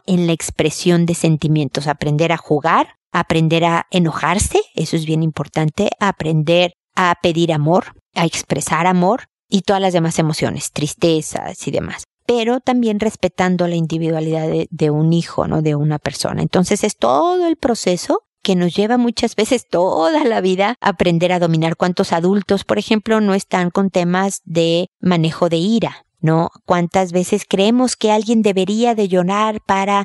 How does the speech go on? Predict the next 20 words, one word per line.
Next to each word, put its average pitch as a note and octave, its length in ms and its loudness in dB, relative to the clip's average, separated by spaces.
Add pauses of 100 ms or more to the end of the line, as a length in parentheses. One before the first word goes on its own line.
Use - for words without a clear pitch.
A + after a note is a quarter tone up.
demostrar F3+ 580 0
su G3+ 200 -2
tristeza F#3 500 -2
cuando F3 340 0
no F3 200 2
necesariamente G3 840 -2
tienes G3+ 360 -2
que A3+ 120 -2
llorar G#3+ 360 0
en G3+ 100 0
todos F3 180 2
los F3 140 -2
casos? - 240 -4
Hay F#3+ 80 -2
personas A#3 480 -2
que A#3+ 120 0
nada F#3 320 0
más F3+ 300 0
no F#3 140 4
lloran, F#3 460 2